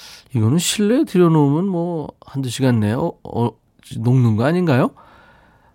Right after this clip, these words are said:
어, 온라인 화장품 상품권을, 네, 보내드리겠습니다. 어, 임백천의 백뮤직이에요. 여러분들 사는 얘기,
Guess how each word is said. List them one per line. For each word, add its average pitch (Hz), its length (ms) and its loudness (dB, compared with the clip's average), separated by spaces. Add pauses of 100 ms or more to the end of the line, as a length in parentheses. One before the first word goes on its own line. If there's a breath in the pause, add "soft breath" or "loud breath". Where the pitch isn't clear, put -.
(140)
어, 110 420 -4
온라인 180 640 2
화장품 165 600 -2
상품권을, 127 920 -4 (120)
네, 90 200 -6 (180)
보내드리겠습니다. 82 1000 -6 (2250 loud breath)
어, 110 340 4 (460 loud breath)
임백천의 147 480 2
백뮤직이에요. 110 880 0
여러분들 120 580 0
사는 131 440 0
얘기, 117 360 0